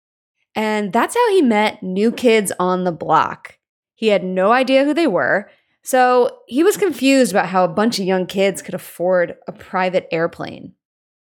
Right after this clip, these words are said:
After he learned New Kids did two hundred million in record sales and eight hundred million in touring and merchandising,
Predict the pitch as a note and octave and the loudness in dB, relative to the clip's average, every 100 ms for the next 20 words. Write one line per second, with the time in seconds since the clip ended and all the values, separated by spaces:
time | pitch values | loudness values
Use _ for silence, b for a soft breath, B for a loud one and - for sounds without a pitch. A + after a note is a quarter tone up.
0 | _ _ _ _ _ _ - A3+ - F#4+ | _ _ _ _ _ _ -6 -6 -2 0
1 | E4 A#3 G3 G#3 G#3+ F3+ F#3+ F#3 G3 E3 | 2 2 2 0 0 0 0 2 0 0
2 | F3+ E3 - - - C#4+ D4 D4 - B3 | -2 -2 -4 -8 -4 -2 0 -2 -4 -4
3 | B3 B3 G#3 F3+ F3 F#3+ G#3+ A#3 - F3+ | 0 0 0 -2 0 0 0 -2 -4 -2
4 | E3+ E3+ G3+ F#3+ G#3+ G#3+ G#3+ G#3+ b b | -2 0 -4 -2 -2 0 -2 -6 b b
5 | b G3+ G3+ - G#3 A3+ A3 B3 B3+ A#3+ | b -6 -6 0 0 0 -2 0 2 2
6 | B3 B3+ C4 C4 B3+ F#3 F3 - G3 G3+ | 2 4 2 2 0 -4 -4 -2 2 2
7 | F#3 E3 F3+ F#3 B3 C4 C4+ C#4+ C#4+ | 2 0 -2 -2 0 2 2 0 -2